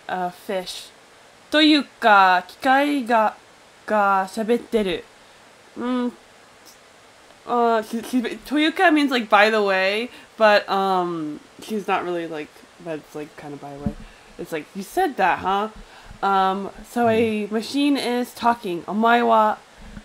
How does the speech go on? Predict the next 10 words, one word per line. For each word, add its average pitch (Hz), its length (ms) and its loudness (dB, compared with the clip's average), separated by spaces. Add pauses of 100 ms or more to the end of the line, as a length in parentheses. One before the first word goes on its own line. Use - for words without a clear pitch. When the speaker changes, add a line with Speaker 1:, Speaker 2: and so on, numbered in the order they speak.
(180)
Speaker 1:
一 214 120 -4
体 262 280 4
何? 240 360 2 (120)
What 220 140 -4
on 247 100 2
earth 247 280 -2
are 240 200 2
you? 175 300 -8 (960)
And 170 680 -12 (800)
next 233 640 -4